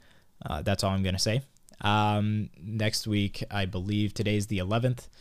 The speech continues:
Um, so next week on, um, the fourteenth, keep your eyes peeled that entire week of the fourteenth, uh, and the week after.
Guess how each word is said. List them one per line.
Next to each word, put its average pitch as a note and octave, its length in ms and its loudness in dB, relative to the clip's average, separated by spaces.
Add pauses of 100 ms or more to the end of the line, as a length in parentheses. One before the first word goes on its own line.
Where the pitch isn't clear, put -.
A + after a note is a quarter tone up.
(380)
Um, F#2+ 320 2
so G2 480 0
next A2 420 -2
week G#2+ 360 0 (280)
on, G2 500 0
um, F2+ 460 0
the F#2 460 -4
fourteenth, C3+ 640 -2 (920)
keep A2 200 -6
your G2+ 140 2
eyes F#2+ 220 2
peeled F#2 380 0 (160)
that G2 260 0
entire F#2 300 -4
week F#2 200 -8
of G2+ 100 -10
the G2 80 -6
fourteenth, - 580 -8 (160)
uh, G2 220 0
and G2+ 160 0
the G2 60 -2
week G2 200 -2
after. - 340 -6